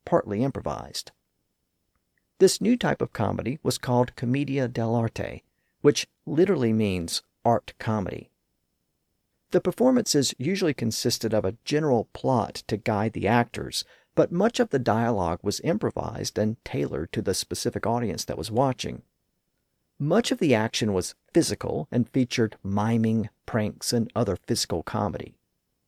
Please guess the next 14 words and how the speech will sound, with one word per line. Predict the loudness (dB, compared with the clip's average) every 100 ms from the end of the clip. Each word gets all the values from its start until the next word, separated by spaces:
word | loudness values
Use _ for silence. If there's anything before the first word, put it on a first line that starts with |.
| _ _ _ _
Sometimes | 0 2 2 0 -2 -2 -4 -8 -2
one | 2 2 2
character | 2 2 2 0 -2
would | 0 -2 -2
beat | 0
another | 4 4 2 0
character | -2 0 0 -4
with | -6 -4
a | -6 -8
prop | -4 -4 -2
stick | -4 2 2 0 -8 _ _
called | 0 2 2
a |
bataccio. | -2 -6 -4 -4 -4 -6 -6 -8 -12